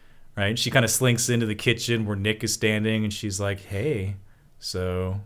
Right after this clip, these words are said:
we gonna fuck or what?" And he's like, "What did you do to that girl Tina earlier that made her all mad?" And she's like, "Whatever, all fair in love and war.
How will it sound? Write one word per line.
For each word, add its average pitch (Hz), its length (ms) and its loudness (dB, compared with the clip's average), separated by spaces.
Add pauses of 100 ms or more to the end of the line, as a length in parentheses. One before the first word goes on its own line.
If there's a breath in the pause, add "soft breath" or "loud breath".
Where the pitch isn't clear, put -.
(120)
we 101 140 -6
gonna 101 100 -2
fuck 120 360 -2
or 95 100 -4
what?" 92 340 -6 (840 soft breath)
And 98 80 0
he's 104 120 2
like, 104 240 2
"What 117 180 4
did 185 140 0
you 190 100 0
do 135 400 2
to 127 120 2
that 101 240 -4
girl 110 220 0
Tina 127 300 -2
earlier 92 360 -2
that 92 100 -2
made 104 140 -2
her 107 100 2
all 104 120 2
mad?" 110 340 0
And 98 80 -4
she's 113 160 -4
like, 123 100 -2
"Whatever, 185 400 6
all 175 160 6
fair 170 280 6
in 160 100 6
love 165 180 6
and 156 160 4
war. 165 400 2